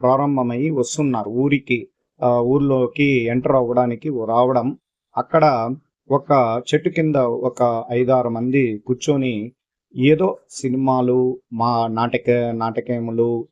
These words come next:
ఆ, కుటుంబ సమస్యలు గురించి ప్రత్యేకంగా చెప్పుకుంటూ,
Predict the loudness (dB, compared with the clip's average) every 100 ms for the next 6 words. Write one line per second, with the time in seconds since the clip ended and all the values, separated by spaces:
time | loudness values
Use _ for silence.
0 | _ _ -4 -2 0 -2 -4 0 0 0
1 | -2 -6 -6 -6 -6 -6 -8 -2 -2 -2
2 | -6 -2 -2 -2 -4 -2 0 -4 -4 -8
3 | -2 -4 0 0 0